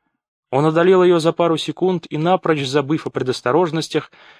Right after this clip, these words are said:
через открытый балкон спрыгнул в сад. Яркое солнце ударило в глаза,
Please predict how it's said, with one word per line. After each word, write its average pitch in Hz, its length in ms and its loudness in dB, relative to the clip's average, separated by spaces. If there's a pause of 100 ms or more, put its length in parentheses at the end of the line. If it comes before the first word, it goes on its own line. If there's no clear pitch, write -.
(100)
через 151 260 -2
открытый 180 400 0
балкон 160 480 2
спрыгнул 156 580 -2
в - 100 -14
сад. - 380 -4 (600)
Яркое 160 480 2
солнце 165 460 0
ударило 135 420 0
в 117 100 -4
глаза, 117 520 0